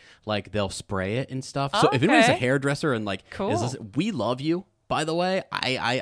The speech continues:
Speaker 1: I love people who can do
Speaker 2: Yeah,
Speaker 1: hair
Speaker 2: shout
Speaker 1: and who
Speaker 2: out to
Speaker 1: can
Speaker 2: my cousin and her husband.
Speaker 1: Yeah,
Speaker 2: They're
Speaker 1: right?
Speaker 2: awesome.
Speaker 1: It's so, it's so cool, and it's such a,
Speaker 2: <laughs>
Speaker 1: it's such a skill, and you feel so good when you get, I mean, I do anyways.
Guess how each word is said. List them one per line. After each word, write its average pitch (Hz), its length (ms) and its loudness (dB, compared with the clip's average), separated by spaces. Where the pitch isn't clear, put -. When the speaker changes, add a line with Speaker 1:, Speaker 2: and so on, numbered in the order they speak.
Speaker 1:
I 131 60 2
love 113 420 -2
people 113 240 -4
who 117 100 0
can 185 120 -4
do 190 40 -2
Speaker 2:
Yeah, 208 280 4
Speaker 1:
hair 196 100 0
Speaker 2:
shout 220 140 6
Speaker 1:
and 226 80 6
who 226 40 8
Speaker 2:
out 226 120 2
to 226 80 -4
Speaker 1:
can 220 60 -6
Speaker 2:
my 220 120 -2
cousin 214 400 -6
and 214 160 -6
her 214 160 -4
husband. 202 400 -2
Speaker 1:
Yeah, 185 320 -2
Speaker 2:
They're 147 100 -4
Speaker 1:
right? 196 120 0
Speaker 2:
awesome. 180 420 -8
Speaker 1:
It's 139 160 -4
so, 160 300 0
it's 135 200 -2
so 214 240 -2
cool, 110 280 0
and 101 100 -2
it's 98 100 -8
such 151 240 -4
a, 113 160 0
Speaker 2:
<laughs> 85 100 -2
Speaker 1:
it's 87 120 -8
such - 160 -8
a 123 40 -8
skill, 104 300 -4
and 110 100 -2
you 139 60 -2
feel 269 240 -6
so - 180 -2
good 101 280 -4
when 110 100 -4
you 95 80 -4
get, 73 160 -6
I 98 100 -4
mean, 92 140 -6
I 90 140 -4
do 65 120 -8
anyways. 64 280 -10